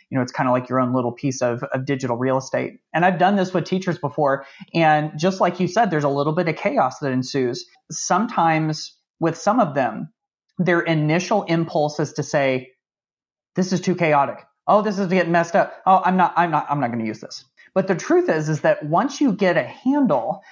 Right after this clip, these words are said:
on how to operate inside of those spaces, it can be transformational, you know, because it really does allow us to all work in the same space where we can see what everybody else is doing.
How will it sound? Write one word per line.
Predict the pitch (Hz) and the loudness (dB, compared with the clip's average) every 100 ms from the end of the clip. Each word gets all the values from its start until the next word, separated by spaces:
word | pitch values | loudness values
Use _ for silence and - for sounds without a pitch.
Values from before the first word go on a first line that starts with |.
| - - | -6 -2
on | 170 | -2
how | 160 180 | 2 2
to | 165 - | 2 0
operate | 190 247 247 147 139 151 | 0 0 0 0 0 0
inside | 160 160 - 147 151 | -2 0 0 0 0
of | |
those | 143 131 127 | -2 -2 -4
spaces, | - 196 247 143 131 - | -2 -2 -2 -4 -6 -4
it | 190 | -6
can | - 196 | 0 0
be | 160 139 135 139 135 _ _ - | 0 0 0 0 -4 _ _ -16
transformational, | - 151 156 160 - 127 156 208 - - - _ _ _ _ _ _ | -6 -2 0 0 -2 0 0 0 -4 -8 -10 _ _ _ _ _ _
you | 151 | -2
know, | |
because | 151 156 175 | 0 0 0
it | 165 | 0
really | 170 185 156 | 2 2 2
does | 151 196 170 156 - _ _ _ _ _ _ | 4 4 2 -2 -8 _ _ _ _ _ _
allow | 175 156 160 175 | 0 2 4 4
us | 202 160 147 - | 2 2 0 -2
to | - | -4
all | - 147 208 175 | 2 4 2 2
work | 165 170 185 | 0 0 -2
in | |
the | 147 | -4
same | - 151 170 | -2 -2 -2
space | - 151 120 - | -2 -2 -2 -4
where | 143 | -2
we | 156 | 0
can | 185 165 | 0 -2
see | - | 0
what | 190 175 | 2 2
everybody | 151 160 147 147 | 2 2 0 2
else | 143 - - | 0 0 -2
is | 131 131 | -6 -4
doing. | 165 233 131 - 185 | -2 0 -2 -6 -12